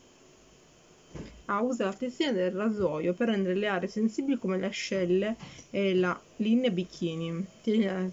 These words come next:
tesa la pelle, bla bla, sì. Se tipo hai una ma-, foresta amazzonica, que-, ecco cosa serve l'altro.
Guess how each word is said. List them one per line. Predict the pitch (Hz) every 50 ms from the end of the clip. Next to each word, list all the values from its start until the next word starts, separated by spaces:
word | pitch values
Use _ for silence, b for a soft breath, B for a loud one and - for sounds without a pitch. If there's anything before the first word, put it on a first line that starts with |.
| - -
tesa | - 196 202 202 196 180 185 180 175 175 175 170 165 - - - - - - - - -
la | - 190
pelle, | 202 - - 285 262 240 202 190
bla | 175 185 202
bla, | 202 226 214 196 196
sì. | 196 - - 208 175 175 B B B B B B B B
Se | - - 214
tipo | 190 214 190 202
hai | 202 196 190
una | 190 190
ma-, | 190 190 190 196
foresta | - - 220 214 - 202
amazzonica, | 190 196 208 214 214 - - 196 185 180 180 180 175 175 208 208 208 220 - - - - - - - - - - - - - - - - - - - - - - - _ - - -
que-, | - 208 202 -
ecco | - 190 180 -
cosa | - - 190 185
serve | 190 - 180 170 170 165
l'altro. | 165 160 156 170 175 - 180 170 180